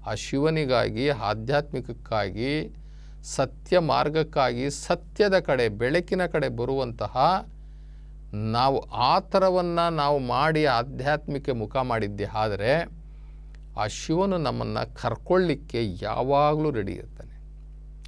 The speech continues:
ಅದಕ್ಕೆ ಬಸವಣ್ಣವ್ರು ಹೇಳ್ತಾರೆ, "ಆದ್ಯರ ವಚನ ಪರುಷ ಕಂಡಯ್ಯ,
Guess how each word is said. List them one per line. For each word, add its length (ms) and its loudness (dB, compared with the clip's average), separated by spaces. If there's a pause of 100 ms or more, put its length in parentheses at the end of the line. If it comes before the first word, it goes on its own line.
(120)
ಅದಕ್ಕೆ 240 -6
ಬಸವಣ್ಣವ್ರು 540 -6
ಹೇಳ್ತಾರೆ, 720 -4 (2000)
"ಆದ್ಯರ 720 6
ವಚನ 580 4 (1120)
ಪರುಷ 440 6
ಕಂಡಯ್ಯ, 720 2